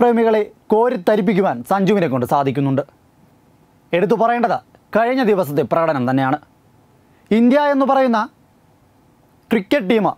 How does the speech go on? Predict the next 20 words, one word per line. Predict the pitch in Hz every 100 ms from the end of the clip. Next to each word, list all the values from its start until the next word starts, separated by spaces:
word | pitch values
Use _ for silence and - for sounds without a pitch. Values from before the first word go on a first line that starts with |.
| - -
പകച്ചു | 214 240 277 277
നിന്നപ്പോൾ | 226 180 123 107 _ _ _ _ 180
നെടുന്തൂണായി, | 202 233 254 240 151 113 _ _ _ _ _
നട്ടെല്ലായി | 180 190 - - 233 233 196
മാറിയത് | 175 175 151 131 _ _ _ _ _
തിരുവനന്തപുരത്തിൻ്റെ | 220 240 247 226 214 196 202 185
സ്വന്തം, | 190 160 110 _ _ _ -
കേരളത്തിൻ്റെ | 226 262 269 214 208 175
സ്വന്തം | 165 151 -
സഞ്ജു | 202 214 220
വി | 156
സാംസൺ | 147 135 139
തന്നെയാണ്. | 139 143 143 151 _ _ _ _ _ _ _ _ _ _ _
സഞ്ജുവിൻ്റെ | - 196 202 226 220
ഒരൊറ്റ | 220 208 240 185
കരുത്തിൽ | 226 180 214 220 - _ _ _ _ _ _ _ _ _ - 160
വിജയത്തോടടുത്ത | 190 254 254 190 240 240 214 202 226 - - 214
ഇന്ത്യക്ക് | 240 220 139 - - _ 151
വിജയിക്കാനായില്ല | 190 240 202 233 220 240 240 240
എങ്കിലും | 214 185